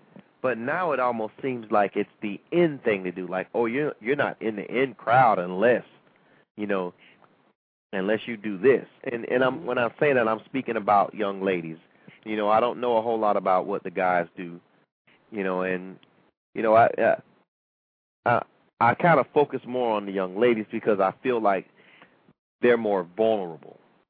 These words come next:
You know, and I've had friends who, you know, prefer that, that are women who prefer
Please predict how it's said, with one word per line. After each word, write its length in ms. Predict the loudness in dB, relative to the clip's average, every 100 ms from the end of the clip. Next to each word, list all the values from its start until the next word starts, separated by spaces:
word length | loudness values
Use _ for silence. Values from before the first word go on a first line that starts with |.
| _ -10
You 140 | -4
know, 120 | -2
and 80 | 0
I've 180 | 0 0
had 240 | 2 0 0 _
friends 340 | 0 0 -2 -10
who, 300 | -14 -12 -12 -16 _ -20 _ _ _ _ _ _ _ _ _
you 100 | -8
know, 240 | -4 -4 -6 -12 _
prefer 480 | -6 -4 0 0 0 0
that, 180 | 0 0 -4 _
that 120 | 0
are 100 | 2
women 340 | 0 -2 -4 -6
who 220 | -12 -18 -16
prefer 460 | -16 -8 -6 -6